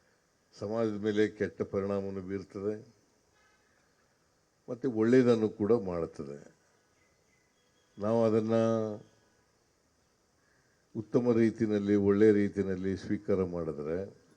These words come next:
ಸತ್ಯ ಸಂಗತಿಗಳನ್ನು ತಿಳಿಸ್ತಕ್ಕಂಥ ಪ್ರಯತ್ನ ಮಾಡಿದ್ರೆ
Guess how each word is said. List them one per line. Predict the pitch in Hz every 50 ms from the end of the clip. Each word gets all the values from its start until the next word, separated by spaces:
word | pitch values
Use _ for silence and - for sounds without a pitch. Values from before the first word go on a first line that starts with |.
| _ _ _ _ _ _ _ _ _ _ _ _ _ _ _ _ _ _ _ _ _ _ _ _ _ _ _ _ _ _ _ _ _ _ _ _ _ _ _ _ - -
ಸತ್ಯ | - 113 - - - 131
ಸಂಗತಿಗಳನ್ನು | 113 - 120 113 107 113 110 - 113 107 98 101 101 101 98 98 98 101 101 101 101 101 101 98
ತಿಳಿಸ್ತಕ್ಕಂಥ | - - - 101 107 113 110 - - 104 - 98 98 87 82
ಪ್ರಯತ್ನ | 92 - - 82 90 87 90 87 - - 92
ಮಾಡಿದ್ರೆ | 87 82 85 82 80 76 78 78 82 95 101 104 - - - -